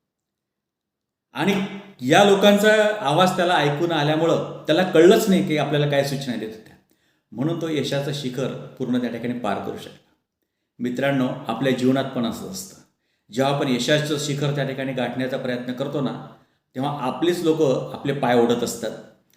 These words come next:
आणि म्हणत असतात की, "तुला ते जमणार नाही, ते शक्य नाही, ते होणार नाही, तू हे करू नकोस," म्हणून आपल्याला त्या ठिकाणी डिस्करेज करण्याचा प्रयत्न करीत असतात.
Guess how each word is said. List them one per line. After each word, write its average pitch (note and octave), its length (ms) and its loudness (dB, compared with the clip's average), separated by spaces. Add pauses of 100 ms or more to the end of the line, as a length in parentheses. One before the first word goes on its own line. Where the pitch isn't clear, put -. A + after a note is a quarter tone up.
आणि C3+ 160 -4
म्हणत D3 280 2
असतात - 400 -4 (480)
की, C#3+ 60 -10
"तुला C#3 300 -4
ते C#3 60 -2
जमणार B2+ 420 0
नाही, G#2+ 240 -4 (520)
ते B2+ 80 -2
शक्य C#3 400 -2
नाही, A#2+ 480 -2
ते A#2 60 -2
होणार C3 460 4
नाही, A#2 260 0 (360)
तू B2+ 80 -4
हे C#3 200 0
करू C#3 160 0
नकोस," C3+ 600 0 (400)
म्हणून F#3 180 -2
आपल्याला F3+ 340 2
त्या E3 100 2
ठिकाणी E3 340 2
डिस्करेज D3 580 -2
करण्याचा C3 360 -4
प्रयत्न A#2+ 400 -6
करीत A#2+ 200 -8
असतात. A#2 300 -10